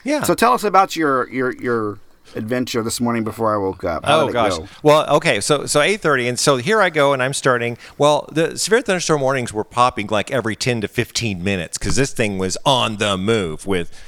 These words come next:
Speaker 1: baseball-sized hail, seventy mile an hour wind gusts. I was like, "Oh my gosh." So I didn't even turn my television on. That's usually the second thing I do. I get up, I turn my television on.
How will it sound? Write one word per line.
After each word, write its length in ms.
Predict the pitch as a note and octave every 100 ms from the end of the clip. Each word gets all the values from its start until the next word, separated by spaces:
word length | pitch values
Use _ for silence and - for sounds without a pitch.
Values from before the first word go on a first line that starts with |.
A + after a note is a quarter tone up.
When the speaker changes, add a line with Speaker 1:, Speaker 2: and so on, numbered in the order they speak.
| -
Speaker 1:
baseball-sized 680 | C#3 C#3 - G#2 - F#2+ -
hail, 120 | F#2+
seventy 640 | - - A3+ A3+ G#3+ E3 C3+
mile 300 | G#2+ F#2+ G2
an 60 |
hour 200 | F#2 F2+
wind 280 | F2 F2+ F2
gusts. 260 | F2 E2 -
I 40 |
was 80 | F#2
like, 160 | F#2 - - -
"Oh 140 | G#2+ C#3+
my 100 | B2+
gosh." 300 | A2+ F2 -
So 260 | B2 A2+ -
I 80 | F#3
didn't 160 | B3 G#3+
even 160 | F3+
turn 160 | D3+ D3
my 140 | A#2
television 840 | - - - F3+ F3+ C3+ G#2 F#2+ F#2
on. 320 | F2 E2 - - - - - -
That's 280 | - F3+ -
usually 280 | G#3+ C4+ A3+
the 140 | E3 -
second 420 | - A#3+ G#3+ F3
thing 200 | D#3+ C#3+
I 100 | C3
do. 180 | A#2+ G2
I 60 | F#2+
get 220 | E3+ F#3+
up, 160 | F3
I 20 | B2
turn 220 | - D3+
my 100 | B2
television 600 | - C3+ A2+ F#2 F2 E2+
on. 120 | D#2+